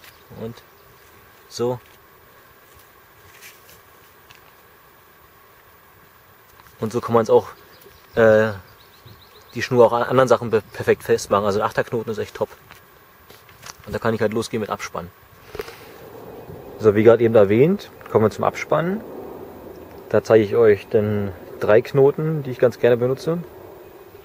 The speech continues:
Das ist dann, wie gesagt, einmal der Ankerstich mit einem Stöckchen drinne, um halt entgegen der Zugrichtung, also hier lang ziehe ich,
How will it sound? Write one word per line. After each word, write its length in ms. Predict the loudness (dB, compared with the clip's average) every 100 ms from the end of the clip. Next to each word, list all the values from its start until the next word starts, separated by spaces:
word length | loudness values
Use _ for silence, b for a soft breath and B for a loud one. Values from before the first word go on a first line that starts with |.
| -18
Das 160 | -12 -8
ist 80 | -2
dann, 120 | -2
wie 40 |
gesagt, 240 | 0 -2 0
einmal 260 | 2 4
der 320 | 6 6 4 -2 -14 B B B -18 -10 -2
Ankerstich 560 | 0 2 0 -2 -4
mit 160 | -2 -2
einem 80 | -2
Stöckchen 400 | 0 -2 -2 -2
drinne, 360 | 0 0 -2 -6 -18 -20 -20 -20 -20 B B 0
um 220 | 0 2
halt 420 | 4 6 4 2 -16 -20 -20 -18 -16 -4
entgegen 460 | -2 0 0 2
der 140 | 4 4
Zugrichtung, 560 | 2 -4 0 -2 0
also 120 | -2 0
hier 140 | 0
lang 160 | 0 -2
ziehe 300 | -6 -6 -6
ich, 180 | -8